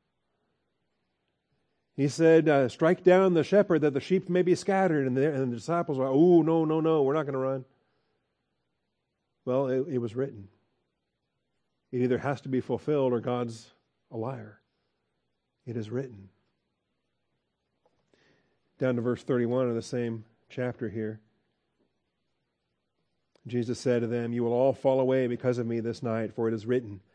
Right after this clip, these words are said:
'I will strike down the shepherd and the sheep of the flock shall be scattered.'" It comes from Zechariah. "But after I have been raised, I will go ahead of you to Galilee." 'Cause what else has been written? <laughs> It's also been written that,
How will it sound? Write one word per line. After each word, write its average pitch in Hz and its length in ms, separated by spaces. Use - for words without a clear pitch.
'I 110 60
will 110 100
strike 120 360
down 120 240
the 117 60
shepherd 120 380
and 110 80
the 110 60
sheep 117 240
of 110 60
the 110 60
flock 120 380
shall 113 140
be 110 100
scattered.'" 117 540
It - 40
comes 160 140
from 156 140
Zechariah. 147 540
"But 127 120
after 160 480
I 127 80
have 117 160
been 113 120
raised, 110 420
I 120 60
will 117 100
go 120 160
ahead 123 220
of 110 100
you 113 120
to 110 80
Galilee." 104 560
'Cause 113 140
what 120 140
else 135 200
has 113 120
been 107 160
written? 107 340
<laughs> 160 380
It's 123 120
also 156 260
been 127 180
written 135 280
that, 131 180